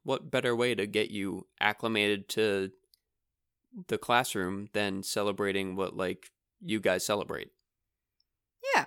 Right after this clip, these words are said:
Speaker 1: 'Cause, like, not as a religious example, but I do remember when this one kid transferred to my elementary school, and it's not that he wasn't having a hard time making friends, 'cause he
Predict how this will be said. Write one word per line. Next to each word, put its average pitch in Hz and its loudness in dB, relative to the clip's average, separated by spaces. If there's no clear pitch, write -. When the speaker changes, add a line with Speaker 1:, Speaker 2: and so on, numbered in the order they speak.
Speaker 1:
'Cause, 107 -4
like, 92 0
not 147 6
as 117 6
a 110 6
religious 98 0
example, 110 0
but 98 -2
I 90 4
do 101 -2
remember 98 0
when 98 -4
this 92 -6
one 117 -2
kid 113 -4
transferred 104 -2
to - -8
my 98 -2
elementary 101 -2
school, 117 -2
and 95 -2
it's - -4
not 214 2
that 175 2
he 127 6
wasn't 110 0
having 110 0
a 92 -2
hard 107 -2
time 104 -2
making 95 -4
friends, 104 -4
'cause - -8
he 98 -6